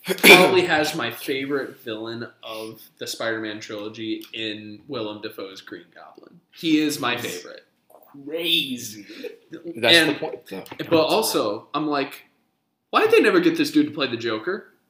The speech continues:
Speaker 1: Why didn't they do that?
Speaker 3: He would be a good Joker.
Speaker 1: He would be great.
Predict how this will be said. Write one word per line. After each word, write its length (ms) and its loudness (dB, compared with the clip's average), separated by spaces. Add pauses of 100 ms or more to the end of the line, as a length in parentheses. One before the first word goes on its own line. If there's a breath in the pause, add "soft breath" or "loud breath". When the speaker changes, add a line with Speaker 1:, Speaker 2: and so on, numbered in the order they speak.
(160)
Speaker 1:
Why 240 6
didn't 260 8
they 180 4
do 220 2
that? 280 0
Speaker 3:
He 80 0
would 160 -2
be 100 -8
a 60 -8
good 160 -10
Joker. 280 -12 (160)
Speaker 1:
He 200 -12
would 160 -8
be 120 -6
great. 380 0